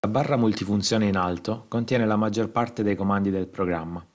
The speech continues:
ed è organizzata in schede relative alle diverse fasi della progettazione, la modellazione architettonica, le analisi elastiche e l'analisi cinematica. Sulla destra dell'interfaccia troviamo la scheda delle proprietà,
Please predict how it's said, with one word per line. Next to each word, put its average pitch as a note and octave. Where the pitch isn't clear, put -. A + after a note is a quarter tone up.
ed A#2
è A#2+
organizzata A2+
in G2+
schede G2
relative A2+
alle G#2+
diverse G#2+
fasi F#2+
della F#2+
progettazione, F2
la G#2
modellazione G#2
architettonica, F2+
le G#2+
analisi G2
elastiche F2+
e B2+
l'analisi G2+
cinematica. F2
Sulla A#2
destra C3
dell'interfaccia G#2+
troviamo A#2
la G#2+
scheda A#2
delle G#2
proprietà, F#2+